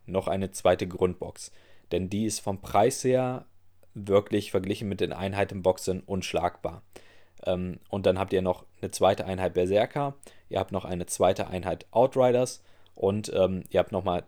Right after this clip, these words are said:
zwei Einheiten Sworn Swords, die braucht man nicht unbedingt, aber da kann man ja vielleicht sagen, ich möchte noch eine, damit ich drei habe. Das kann man auf jeden Fall sinnvoll in Listen unterbringen. Und die vierte verkaufe ich dann einem,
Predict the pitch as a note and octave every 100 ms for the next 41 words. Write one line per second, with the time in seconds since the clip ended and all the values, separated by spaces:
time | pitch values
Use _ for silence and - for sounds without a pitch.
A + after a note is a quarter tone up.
0 | - - - A2 A#2+ A#2 A#2 - - G#2+
1 | A2 - G#2+ - - - - G2 F#2+ G2+
2 | G#2 F#2 F#2+ - G2 F#2+ G#2 C3 - G2
3 | F#2 F#2 - G#2 G2 F#2 - F#2+ F2+ F#2
4 | F2 F#2 - _ - - - _ - -
5 | - _ - - _ - G2 - G2 -
6 | F#2 F2+ - F#2 E2+ A#2 D3+ D#3 G2 F#2
7 | - - - C3 D3 D3 D3 G#2+ - A2+
8 | A2 G#2 A2+ A2+ G#2+ G#2 A2 A#2 G#2+ G#2+
9 | G#2 - G2+ A2 G#2 G#2 G2+ G#2 - -
10 | - - F#2 F#2+ F#2+ - G#2 G#2 G2+ G2
11 | - - F#2+ G2+ G2 F#2 F2+ F2+ F#2 F2
12 | F2+ F2+